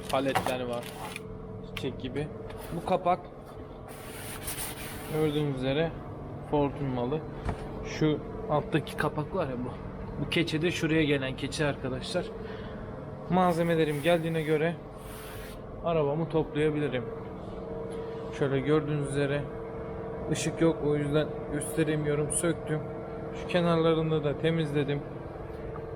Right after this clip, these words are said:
Şöyle göstereyim sizlere de. Arkadaşlar buraları olabildiğince güzel temizleyin.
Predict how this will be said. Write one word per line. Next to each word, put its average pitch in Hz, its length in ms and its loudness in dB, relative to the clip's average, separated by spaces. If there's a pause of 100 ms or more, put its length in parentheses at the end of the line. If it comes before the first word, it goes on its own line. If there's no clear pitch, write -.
(200)
Şöyle 135 220 2
göstereyim 147 640 2 (100)
sizlere 139 320 2
de. 139 240 0 (2250)
Arkadaşlar 160 600 4
buraları 175 340 6
olabildiğince 170 600 6
güzel 160 300 4
temizleyin. 156 480 2